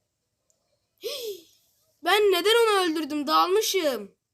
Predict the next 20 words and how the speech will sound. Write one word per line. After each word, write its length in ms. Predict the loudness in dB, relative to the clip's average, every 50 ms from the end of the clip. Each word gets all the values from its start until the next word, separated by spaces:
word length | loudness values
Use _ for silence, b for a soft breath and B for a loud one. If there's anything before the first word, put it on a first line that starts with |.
| _ _ _ _ _ _ _ _ _ _ _ _ _ _ _ _ _ _ _ _ _
Ya 380 | -14 -12 -10 -10 -12 -12 -14 -12
havle 420 | -12 -12 -12 -12 -12 -12 -12 -12
ve 120 | -12 -14 -14
la 200 | -14 -16 -16 -18
ki. 220 | _ _ -20 b b b b b b b b b b _ _ _ _ _ _
Anam, 560 | -8 -4 -2 0 0 0 0 0 -2 -4 -6
ultili 320 | -8 -12 -12 -14 -10 -8 -8
Otis 240 | -8 -8 -8 -10 -10
olacak 300 | -8 -8 -10 -12 -14 -16
az 160 | -20 -20 -20
sonra. 280 | -20 -20 -20 -20 -20 _ _ _ _ _ _ _ _ _ _ _ _ _ _
İnşallah 400 | -16 -16 -12 -10 -8 -8 -6 -6
ultili 280 | -8 -8 -10 -14 -14 -14
Otis 240 | -14 -14 -16 -16
olmaz. 440 | -14 -14 -14 -16 -18 -20 _ _ _ _ _ _ _ _ _ _ _ _ _ _
Bilmiyorum 280 | -10 -8 -6 -6 -6 -6
ama 100 | -6 -6
öldürsem 500 | -6 -8 -8 -10 -14 -16 -14 -14 -12 -12
mi 80 | -12
acaba? 320 | -14 -16 -18 -20 -20 _